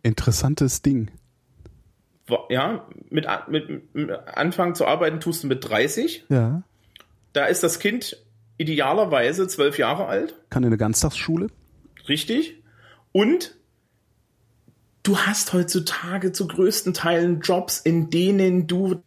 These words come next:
Speaker 2: da noch vierzig Jahre arbeiten kannst.
Speaker 1: Ja.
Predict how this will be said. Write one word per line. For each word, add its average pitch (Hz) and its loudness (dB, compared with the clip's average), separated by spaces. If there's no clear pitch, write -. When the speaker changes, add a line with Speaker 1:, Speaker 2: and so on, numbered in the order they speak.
Speaker 2:
da 170 2
noch 175 0
vierzig 202 0
Jahre 175 2
arbeiten 170 2
kannst. 123 -6
Speaker 1:
Ja. 120 2